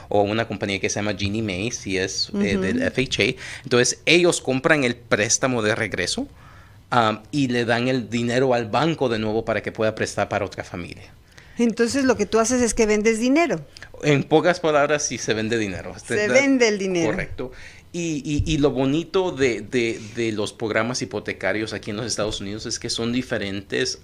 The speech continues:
Speaker 1: a los países latinoamericanos,
Speaker 2: Oh, claro.
Speaker 1: ¿verdad? Hay un enfoque muy grande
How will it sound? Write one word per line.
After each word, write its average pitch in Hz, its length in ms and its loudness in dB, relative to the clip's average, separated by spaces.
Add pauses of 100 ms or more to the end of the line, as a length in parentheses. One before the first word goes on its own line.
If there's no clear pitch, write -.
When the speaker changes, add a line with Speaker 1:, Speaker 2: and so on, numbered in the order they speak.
Speaker 1:
a 98 380 0
los 92 540 -6
países 98 400 -6
latinoamericanos, 92 800 -12
Speaker 2:
Oh, 233 180 -2
claro. 175 240 -2
Speaker 1:
¿verdad? 131 240 -2 (320)
Hay 110 180 -2
un 117 140 2
enfoque 117 400 -4
muy 113 320 -2
grande 101 720 -2